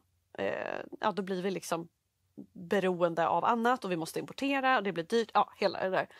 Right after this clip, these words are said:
Så att det, det är, det är ju politiska beslut som delvis ligger bakom. Även bensinpriset är det ju politiska beslut som ligger bakom. Det kan man tycka vad man vill om.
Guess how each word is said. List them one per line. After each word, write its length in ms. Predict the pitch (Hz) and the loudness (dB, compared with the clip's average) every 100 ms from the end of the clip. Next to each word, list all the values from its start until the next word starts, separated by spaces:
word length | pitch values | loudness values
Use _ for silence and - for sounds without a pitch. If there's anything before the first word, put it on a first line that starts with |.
| - - - - - | -20 -18 -18 -18 -4
Så 120 | 226 | -2
att 80 | 220 | 2
det, 160 | 233 | 0
det 640 | 202 202 226 220 - 214 208 | 0 0 2 2 0 0 2
är, 360 | 202 196 196 - _ _ _ _ | 4 2 0 -6 _ _ _ _
det 80 | 233 | 2
är 40 | 269 | 4
ju 100 | 311 | 4
politiska 480 | 254 175 170 - | 2 -2 -2 -4
beslut 380 | - - - - | -2 -4 -6 -8
som 200 | - 180 | -6 -2
delvis 340 | 170 147 - - | -2 -4 -8 -10
ligger 160 | 98 | -6
bakom. 380 | - - - - - | -4 -4 -6 -12 -2
Även 280 | 208 190 185 | 0 2 0
bensinpriset 920 | 180 208 185 165 - 277 285 269 220 | -2 -4 -4 -6 -2 -2 0 0 0
är 80 | 170 | -2
det 60 | |
ju 60 | - | -2
politiska 420 | - - - - | -6 -10 -8 -8
beslut 300 | 175 - - | -6 -8 -8
som 120 | - | -8
ligger 200 | 190 190 | -8 -6
bakom. 320 | - - 208 | -4 -4 -6
Det 80 | 190 | -4
kan 80 | 269 | -2
man 60 | 269 | 0
tycka 160 | 277 | 0
vad 100 | 220 | 2
man 120 | 214 220 | 2 2
vill 260 | 285 190 | 2 0
om. 260 | - 208 | -2 -6